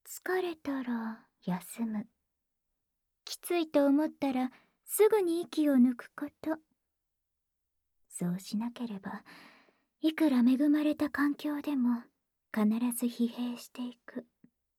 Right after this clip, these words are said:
うん。何をしたって構わない。遊んだり、美味しいご飯を食べたり。しばらくしてから、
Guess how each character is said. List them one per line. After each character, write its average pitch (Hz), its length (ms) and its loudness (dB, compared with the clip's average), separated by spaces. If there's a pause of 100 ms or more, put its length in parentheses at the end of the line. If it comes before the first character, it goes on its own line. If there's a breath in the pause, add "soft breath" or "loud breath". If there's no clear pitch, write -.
(1500)
う - 40 0
ん。 196 160 -4 (1300 loud breath)
何 427 320 2
を 349 100 0
し - 120 -6
た 349 120 0
っ - 40 -4
て 302 160 2
構 320 400 0
わ 349 120 -4
な 302 220 0
い。 254 220 -6 (680)
遊 185 300 -2
ん 185 160 0
だ 208 120 -4
り、 175 260 -6 (540 loud breath)
美 294 80 8
味 320 80 6
し 320 260 0
い - 20 0
ご 339 160 0
飯 330 340 0
を 269 40 0
食 302 200 -4
べ 311 140 -4
た 277 160 -6
り。 240 260 -6 (1600)
し - 240 -2
ば 370 120 2
ら 370 120 2
く 311 180 0
し 311 100 -14
て 370 140 -8
か 330 160 -8
ら、 277 240 -6